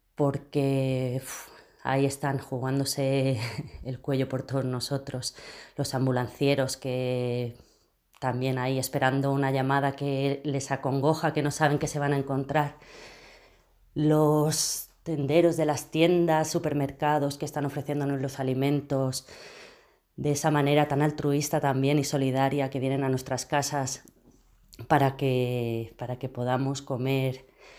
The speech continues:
cenar e incluso bebernos nuestra cervecita ahí en las videollamadas con las amigas y los amigos.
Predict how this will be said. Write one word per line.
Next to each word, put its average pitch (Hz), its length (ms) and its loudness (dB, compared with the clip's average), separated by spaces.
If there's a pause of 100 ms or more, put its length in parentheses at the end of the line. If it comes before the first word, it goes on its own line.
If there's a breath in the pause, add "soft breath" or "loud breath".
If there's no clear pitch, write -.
(520 soft breath)
cenar 139 640 2
e 131 800 0
incluso 139 460 -4
bebernos 147 420 4
nuestra 156 260 2
cervecita 139 600 0
ahí 135 160 0
en 131 80 2
las 135 100 2
videollamadas 135 640 0
con 139 140 -2
las 135 240 -2
amigas 131 400 0
y 131 40 -4
los 123 180 -6
amigos. 127 460 0